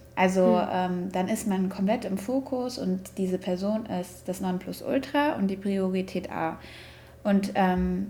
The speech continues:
Speaker 1: das ist ja auch gar nicht unbedingt schlecht. Aber ich glaube,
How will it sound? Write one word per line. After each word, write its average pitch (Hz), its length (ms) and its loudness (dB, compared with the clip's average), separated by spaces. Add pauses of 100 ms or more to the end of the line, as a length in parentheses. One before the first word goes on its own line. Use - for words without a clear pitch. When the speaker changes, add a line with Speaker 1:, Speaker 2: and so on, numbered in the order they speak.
Speaker 1:
das 190 180 -2
ist 214 140 -4
ja 214 160 2
auch 180 240 2 (420)
gar 196 160 4
nicht 190 160 0
unbedingt 185 380 0
schlecht. - 480 0 (240)
Aber 190 260 4
ich 190 120 -4
glaube, 190 540 0